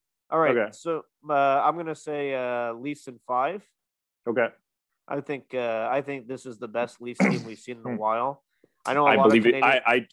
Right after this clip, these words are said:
Speaker 2: I believe you when you say that.
Speaker 1: I know, uh, Canadian fans like to say, "Well, they haven't won a playoff series since, uh, two thousand four. They haven't won in a playoff series in decades." Well, like, last year's performance and ten years ago and twenty years ago and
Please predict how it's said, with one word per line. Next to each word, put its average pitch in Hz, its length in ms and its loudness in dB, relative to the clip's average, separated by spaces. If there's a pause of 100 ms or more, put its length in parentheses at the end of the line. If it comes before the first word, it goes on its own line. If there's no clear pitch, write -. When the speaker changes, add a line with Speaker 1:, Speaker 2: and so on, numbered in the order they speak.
(120)
Speaker 2:
I - 40 2
believe 117 260 -6
you 139 100 -10
when 107 120 -12
you 104 60 -14
say 113 180 -2
that. 101 160 -6 (420)
Speaker 1:
I 139 140 2
know, 143 260 4
uh, 131 340 4
Canadian 135 400 -6
fans 131 320 -6
like 135 200 -4
to - 80 -20
say, 131 200 -4
"Well, 127 160 -2
they 127 120 0
haven't 131 340 0
won 127 180 -4
a 117 60 -6
playoff 131 420 0
series 127 480 -10
since, 113 360 -20 (460)
uh, 104 140 -6
two 147 160 -6
thousand 123 300 -2
four. 135 200 -4
They 123 80 -4
haven't 123 200 -8
won 127 160 -2
in 120 160 -8
a 117 80 -8
playoff 127 300 -2
series 135 240 -6
in 113 80 -20
decades." 123 380 -6
Well, 156 100 -10 (840)
like, 147 260 -8
last 175 360 -4
year's 240 180 -4
performance 196 680 -2
and 131 180 -10
ten 202 220 -2
years 208 280 -2
ago 208 260 2
and 147 120 -4
twenty 185 240 -4
years 190 200 -4
ago 196 340 2
and 127 160 -4